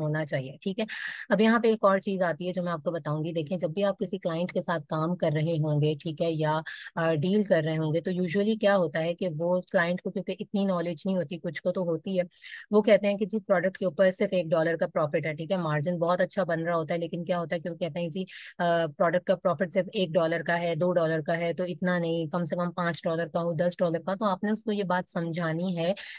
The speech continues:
कि प्रॉफिट नहीं देखा जाता, प्रॉफिट मार्जिन देखा जाता है कि वो आपके पास कितना आ रहा है। अब एक प्रोडक्ट है, ठीक है, क्योंकि ये चीज़ ना प्राइस के ऊपर डिपेंड करती है कि आपकी प्रोडक्ट की सोर्स प्राइस क्या है, फिर आप उसको कितने में सेल कर रहे हैं। कोई छोटी प्राइस की प्रोडक्ट है या कोई एक्सपेंसिव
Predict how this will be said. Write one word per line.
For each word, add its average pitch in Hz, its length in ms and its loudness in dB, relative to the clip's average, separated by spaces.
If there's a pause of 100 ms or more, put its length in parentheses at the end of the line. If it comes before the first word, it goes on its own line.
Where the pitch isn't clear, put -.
(180)
कि 214 80 6
प्रॉफिट 202 580 4
नहीं 226 140 6
देखा 180 320 2
जाता, 160 340 2
प्रॉफिट 175 460 0
मार्जिन 156 440 2
देखा 170 260 2
जाता 156 260 0
है 175 60 2
कि 180 100 2
वो 170 160 4
आपके 165 240 2
पास 160 200 0
कितना 151 320 -2
आ 143 120 4
रहा 143 100 2
है। 151 60 -2
अब 175 160 0
एक 208 180 0
प्रोडक्ट 175 340 2
है, 156 80 -2
ठीक 160 200 -4
है, 202 60 0
क्योंकि 214 220 0
ये 202 160 2
चीज़ 185 240 -2
ना 214 100 4
प्राइस 180 380 2
के 185 100 -2
ऊपर 185 180 4
डिपेंड 165 340 0
करती 165 220 -2
है 170 40 -10
कि 190 80 -2
आपकी 175 220 -2
प्रोडक्ट 165 380 -4
की 190 60 -8
सोर्स 180 400 -2
प्राइस 170 300 0
क्या 170 140 -4
है, 165 80 -2
फिर 180 160 -4
आप 170 120 -4
उसको 175 200 -12
कितने 170 300 -6
में 170 120 -2
सेल 151 280 -4
कर 147 160 -2
रहे 151 100 -4
हैं। 156 60 -10 (400)
कोई 190 120 4
छोटी 196 340 2
प्राइस 185 300 4
की 190 120 -4
प्रोडक्ट 175 420 2
है 170 140 2
या 175 120 -2
कोई 175 220 0
एक्सपेंसिव 180 500 -4